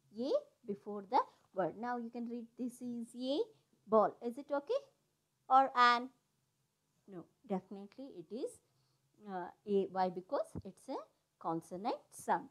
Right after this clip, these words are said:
And we'll come, move to the next one. This is dash elephant. What does the elephant sounds like? This elephant is in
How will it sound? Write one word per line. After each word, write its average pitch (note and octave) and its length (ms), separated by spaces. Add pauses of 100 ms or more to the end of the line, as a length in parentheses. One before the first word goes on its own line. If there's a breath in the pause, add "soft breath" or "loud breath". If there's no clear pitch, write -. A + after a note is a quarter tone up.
And G#3+ 180
we'll G#3+ 220
come, A3+ 200
move C4 180
to C4+ 80
the A#3+ 120
next B3 300
one. A#3+ 320 (600 soft breath)
This E4+ 360 (120)
is A#3 360
dash G3+ 580 (100)
elephant. E3 580 (420 soft breath)
What A#3 180
does A#3 200
the A3+ 100
elephant A#3 440
sounds A3 380
like? G#3+ 240 (1080)
This A3 260
elephant A3 360
is A#3 240
in B3 260